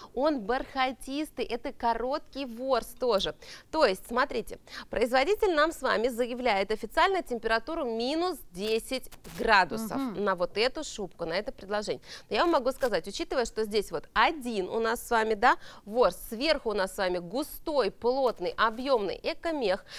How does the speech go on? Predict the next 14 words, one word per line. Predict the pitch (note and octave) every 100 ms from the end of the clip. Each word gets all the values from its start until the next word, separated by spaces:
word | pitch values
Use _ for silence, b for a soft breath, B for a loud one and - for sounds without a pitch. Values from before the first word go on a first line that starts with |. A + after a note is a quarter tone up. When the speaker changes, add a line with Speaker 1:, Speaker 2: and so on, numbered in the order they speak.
| B
Speaker 1:
я | A#3+ E4+
могу | F#4+ B3+ D4
с | A#3
уверенностью | A3+ C4+ F4+ D#4 A#3
сказать, | - A3 D4
что | D#4+ A#3+
минус | B3 D4+ C#4+ A#3
пятнадцать | - A#3+ C4+ D4+ A#4 A4 A#3 - - B -
абсолютно | - B3+ C4 F#4 E4+
точно | - G#3+ - F3+
такая | D#3+ C4 C#4+
шубка | B3 A3+ F#3+ D#3
Speaker 2:
Мгм. | E4+
Speaker 1:
выдержит. | G#3+ E3 E3